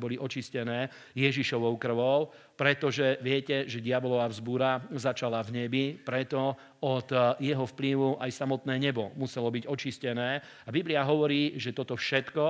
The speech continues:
eh, je možné očistiť a je možné všetko dať do poriadku jedine mocou, ktorá je v krvi Božieho Syna. Teda Ježiš vždycky bude väčší, ako my si myslíme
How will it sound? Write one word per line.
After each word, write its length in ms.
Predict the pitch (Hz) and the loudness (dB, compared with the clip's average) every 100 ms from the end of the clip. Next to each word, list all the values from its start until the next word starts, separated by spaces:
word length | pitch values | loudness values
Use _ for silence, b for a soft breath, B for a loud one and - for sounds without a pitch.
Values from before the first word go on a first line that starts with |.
| 160 | 0
eh, 400 | - - - 135 135 123 135 131 139 | -8 -20 0 4 4 4 4 4 2
je 260 | 127 139 147 147 | 2 4 4 2
možné 680 | 135 147 - 131 127 143 B B | 0 0 0 0 0 -2 B B
očistiť 720 | 151 151 143 123 - 139 147 - | -2 0 -2 -4 -2 -2 -2 -4
a 160 | 127 | -2
je 80 | 127 | 0
možné 560 | 127 139 139 135 131 135 | 0 0 0 0 0 -2
všetko 400 | - 156 147 139 | -4 -4 -2 -2
dať 100 | 123 | -2
do 120 | 120 139 | -2 -2
poriadku 640 | 143 131 123 - 131 127 | 0 0 0 -2 -4 -4
jedine 640 | 123 139 151 143 131 131 123 B 127 | -2 -4 -4 -4 0 -2 -4 B -2
mocou, 480 | 135 135 143 131 131 | -2 0 0 0 -2
ktorá 400 | - 120 113 117 | 0 0 0 2
je 240 | 123 123 | 0 0
v 80 | - | -6
krvi 280 | 135 127 117 | -4 -2 0
Božieho 400 | 120 113 113 113 | -2 -2 -4 -4
Syna. 400 | - 123 101 - - - | -4 -4 -4 -8 -16 -6
Teda 480 | 123 123 117 117 B B B | -2 2 2 2 B B B
Ježiš 720 | 127 180 135 139 156 160 - - - | 4 4 6 2 4 0 -4 -12 -10
vždycky 720 | 110 156 196 - 139 135 135 | 0 2 2 0 -2 -2 -2
bude 240 | 127 120 | -2 -2
väčší, 480 | 117 123 - 139 139 | 2 0 0 -2 -2
ako 240 | 135 117 117 | -4 -6 -4
my 160 | 139 | -4
si 160 | 127 120 | -4 -4
myslíme 640 | 131 - 127 120 123 147 | -4 -4 -4 0 2 0